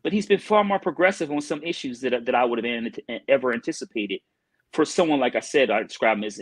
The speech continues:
as an institution that's been around for years. You gotta give him credit when credit is due. He's gonna go down in history as the first president to get a Black woman confirmed to the U S Senate. That is historical in nature. And look, as we move to, you know, to next year in,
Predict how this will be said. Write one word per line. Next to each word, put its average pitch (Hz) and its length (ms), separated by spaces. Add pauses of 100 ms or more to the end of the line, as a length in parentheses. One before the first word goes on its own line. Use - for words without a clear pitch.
as 104 160
an 101 80
institution 117 560
that's 98 140
been 110 220
around 101 340
for 104 140
years. 98 520 (400)
You 151 100
gotta 247 260
give 285 160
him 320 80
credit 277 300
when 208 120
credit 226 300
is 202 120
due. 311 380 (420)
He's 208 220
gonna 226 200
go 226 140
down 214 160
in 196 80
history 240 220
as 202 60
the 202 100
first 185 400
president 143 540 (260)
to 165 100
get 175 280
a 143 120
Black 135 380
woman 147 260
confirmed 139 600
to - 100
the 175 80
U 98 200
S - 160
Senate. - 400 (580)
That 165 100
is 170 100
historical 170 680
in 175 60
nature. 214 360 (460)
And 185 140
look, 233 220 (200)
as 147 200
we 196 140
move 185 300
to, 170 180
you 170 120
know, 131 120
to 135 140
next 156 320
year 151 160
in, 127 120